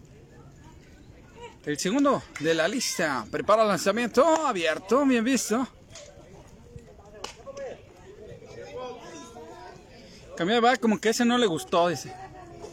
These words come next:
Pase uno con el que me jonronea machín la pelota, dice.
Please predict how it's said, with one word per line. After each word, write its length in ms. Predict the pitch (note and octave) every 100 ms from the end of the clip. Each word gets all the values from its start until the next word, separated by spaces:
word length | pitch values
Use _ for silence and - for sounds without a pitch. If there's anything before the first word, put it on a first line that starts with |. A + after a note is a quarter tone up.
| - - - -
Pase 200 | C4 C4+
uno 200 | C#4 C#4
con 160 | A#3+
el 80 | G#3+
que 100 | -
me 200 | F3+ F3+
jonronea 520 | D#3+ F3+ E3+ F3 G#3 A#3+
machín 280 | G3+ A3
la 60 | A#3
pelota, 420 | F3+ E3+ E3+ E3
dice. 280 | D#3+ C#3